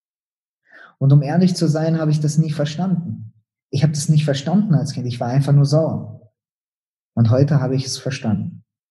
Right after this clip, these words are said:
Heute weiß ich's schon. Es gab eine Zeit, in der hatten wir nicht wenig Geld,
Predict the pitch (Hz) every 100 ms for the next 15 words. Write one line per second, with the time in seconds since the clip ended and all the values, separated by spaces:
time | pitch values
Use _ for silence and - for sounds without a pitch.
0 | _ _ _ 117 113 117 117 117 113 -
1 | 101 - - _ _ _ _ _ _ _
2 | _ _ _ - 143 175 185 180 160 -
3 | 143 156 170 143 139 131 127 143 135 131
4 | 123 120 113 - 127 143 - 139 160 175
5 | - 147 165 185 -